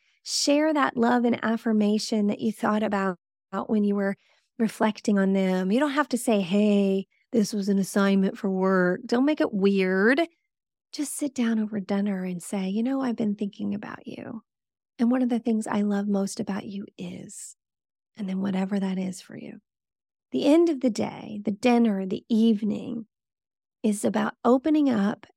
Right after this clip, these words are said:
and connecting with them and their lives, because you're not distracted by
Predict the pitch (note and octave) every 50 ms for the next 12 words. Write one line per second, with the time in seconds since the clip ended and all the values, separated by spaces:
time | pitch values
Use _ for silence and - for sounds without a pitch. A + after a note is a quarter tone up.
0 | _ _ _ A#3+ A3+ A3 - - - G#3 G3 G3+ G#3+ A3 A#3+ C4 C#4+ C#4 - _
1 | - A3 G3+ G3+ G3 G3 F#3+ - _ _ A3+ G#3 A3 A#3 A#3 A3+ A3 F#3+ F#3 F#3+
2 | F#3+ F#3+ G3 G3 G3 G3 G3 G3 G3+ G3 G3 G#3 G#3+ A3 A#3 A3 - - - -
3 | - _ _ _ _ _ _ _ _ _ _ - A3+ - B3+ B3 A#3 - B3+ B3
4 | A#3+ B3 B3 A#3+ B3+ C4 C#4+ E4+ G4+ - - B3 - - - G3 F#3 F3+ F3+ -
5 | - G3 F#3+ F3+ - F#3+ F#3+ F#3 F#3 F#3 F#3+ F#3+ F#3+ F#3